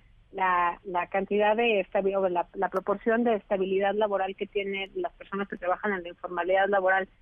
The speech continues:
pues, es mucho menor, pero también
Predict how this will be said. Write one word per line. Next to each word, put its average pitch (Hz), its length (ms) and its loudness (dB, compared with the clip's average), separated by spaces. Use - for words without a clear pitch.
pues, 208 140 -6
es 220 80 2
mucho 247 320 4
menor, 208 400 0
pero 254 200 0
también 294 400 2